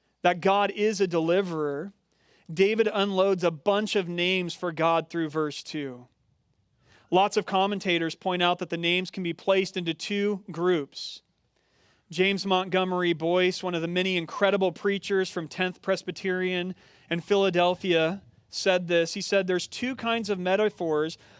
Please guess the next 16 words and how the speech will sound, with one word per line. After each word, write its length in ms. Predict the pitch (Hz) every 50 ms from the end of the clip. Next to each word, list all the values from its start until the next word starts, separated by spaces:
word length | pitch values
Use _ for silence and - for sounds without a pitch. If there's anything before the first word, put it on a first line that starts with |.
| _ _
that 140 | - 185 180
are 100 | 180 170
used 460 | 175 170 180 202 214 208 196 - -
to 80 | - 175
portray 480 | - 196 190 175 - - 202 190 185
God 260 | 170 175 175 175 185
in 80 | 185 180
these 160 | 180 170 156
verses. 640 | 147 170 185 196 214 - - 156 131 123 131 - - - _ _ _ _ _ - - - _ -
One 400 | - 160 170 196 220 240 277 262
kind 420 | - 202 185 180 175 175 185 185
relates 400 | 180 185 180 175 185 196 196 - -
to 120 | - 196
David's 400 | 180 170 180 175 180 190 180 165
military 600 | 180 185 214 233 247 240 233 - 202 180 170 160
victories, 680 | 147 156 156 151 - 151 147 139 131 127 131 131 - -